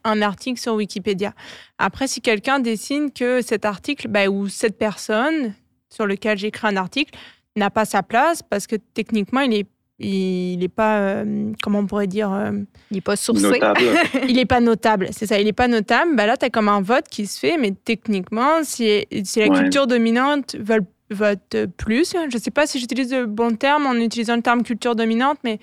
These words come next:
Speaker 1: si ces personnes votent plus, bah, techniquement, l'article qui va être très, très important, je pense, pour Ville-Marie, par exemple, en Abitibi ou pour quelqu'un,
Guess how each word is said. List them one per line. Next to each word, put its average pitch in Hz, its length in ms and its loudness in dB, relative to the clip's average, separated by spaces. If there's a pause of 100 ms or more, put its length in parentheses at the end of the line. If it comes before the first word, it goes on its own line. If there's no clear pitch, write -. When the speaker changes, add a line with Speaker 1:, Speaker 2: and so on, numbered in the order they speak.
(440)
Speaker 1:
si 285 160 0
ces 294 140 -2
personnes 233 460 0
votent 208 200 0
plus, 240 400 -2
bah, 208 140 0
techniquement, 226 720 -2 (220)
l'article 226 540 0
qui - 140 -6
va 208 100 2
être 214 100 -4
très, 285 180 -2
très 254 280 -2
important, 247 500 0
je 247 100 -6
pense, 226 240 -2
pour 202 220 -4
Ville-Marie, 220 500 0
par 226 120 -2
exemple, 214 280 -2
en 208 80 -2
Abitibi 202 520 -2
ou 226 80 -2
pour 202 280 -6
quelqu'un, 240 420 -4